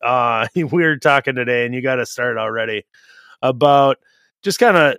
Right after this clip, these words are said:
the new technology we've seen, uh, how things have changed in the plumbing heating industry. And, you know, we've talked about this before. Other podcasts have talked about it, but I think it's kinda interesting because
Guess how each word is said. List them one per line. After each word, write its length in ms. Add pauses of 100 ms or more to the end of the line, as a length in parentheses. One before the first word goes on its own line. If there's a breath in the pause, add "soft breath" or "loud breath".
the 260
new 180
technology 580
we've 240
seen, 520
uh, 300
how 180
things 260
have 100
changed 420
in 80
the 80
plumbing 320
heating 300
industry. 600 (560 soft breath)
And, 460 (680)
you 120
know, 160
we've 240
talked 260
about 200
this 120
before. 600
Other 200
podcasts 500
have 100
talked 320
about 300
it, 160
but 140
I 100
think 300
it's 140
kinda 400
interesting 480
because 560